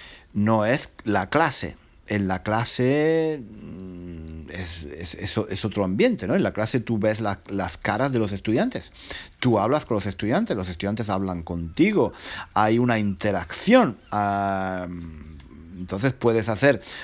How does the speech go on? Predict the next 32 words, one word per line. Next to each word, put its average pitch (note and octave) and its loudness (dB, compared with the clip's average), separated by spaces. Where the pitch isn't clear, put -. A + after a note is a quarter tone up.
una A#2 4
cantidad G2+ 2
enorme A#2+ 2
de F#2+ -2
cosas D3+ 0
que G#2+ -2
no G2 0
puedes A#2 2
hacer A#2+ -2
con A2 0
un G#2 2
vídeo G#2+ 2
de F#2+ 0
YouTube. F#2+ 2
El F2+ -2
vídeo A2+ 2
de B2 4
YouTube C3 0
es A2 -4
un B2 4
lenguaje G#2 0
diferente C#3 0
y G#2 2
hay G2 2
que G#2 -4
usarlo A2+ 0
de G#2+ 0
forma F#2+ -2
diferente. A2+ 2
Yo C#3+ 6
estoy C#3+ 2
intentando, C#3+ 2